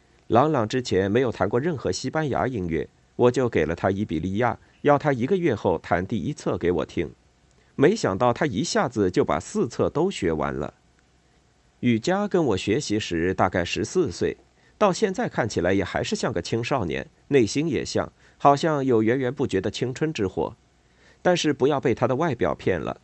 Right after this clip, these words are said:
他非常上进，读很多的书，而且是严肃的书。每去一个地方演出，总是拜访博物馆和美术馆。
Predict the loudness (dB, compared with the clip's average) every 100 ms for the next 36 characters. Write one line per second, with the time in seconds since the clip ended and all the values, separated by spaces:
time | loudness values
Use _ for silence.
0 | -2 0 2 0 -2 -4 -2 -4 -2 -2
1 | -2 _ -2 0 -2 -4 -2 -2 -2 -4
2 | -4 -6 -12 _ 2 2 2 0 2 0
3 | 0 0 -2 -4 -4 -6 -6 -6 _ _
4 | _ _ _ 2 4 4 2 0 0 -2
5 | -2 -2 0 0 -2 -2 0 0 -4 0
6 | 0 2 0 0 2 -2 -2 -2 0 0
7 | 0 -2 -2 0 -2 0 -2 -2 -4 -4
8 | -6